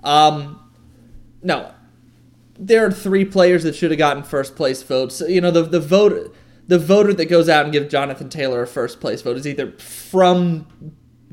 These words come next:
dead on Wisconsin or just trying to not take this seriously, in my opinion. Nobody looked at his season, even though he did have two thousand yards rushing, and went, "Oh, he was the most outstanding player in college football."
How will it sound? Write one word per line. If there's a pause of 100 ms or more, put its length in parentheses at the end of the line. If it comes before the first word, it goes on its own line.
dead
on
Wisconsin
or
just
trying
to
not
take
this
seriously, (120)
in
my
opinion.
Nobody
looked
at
his
season, (200)
even
though
he
did
have
two
thousand
yards
rushing, (420)
and
went, (340)
"Oh,
he
was
the
most
outstanding
player
in
college
football."